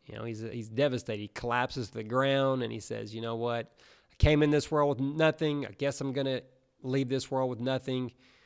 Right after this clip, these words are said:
God gave it to me. It was his. If he wants to take it away,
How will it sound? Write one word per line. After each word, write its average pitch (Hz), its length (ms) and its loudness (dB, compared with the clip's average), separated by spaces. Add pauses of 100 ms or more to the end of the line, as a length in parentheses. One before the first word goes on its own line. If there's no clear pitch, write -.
(600)
God 127 280 2
gave 135 220 4
it 120 120 -6
to 139 160 2
me. 135 240 0 (260)
It 107 160 -10
was 107 160 -10
his. 147 500 2 (160)
If - 100 -20
he 123 120 0
wants 135 240 0
to - 40 -20
take 143 220 0
it 135 40 2
away, 139 500 2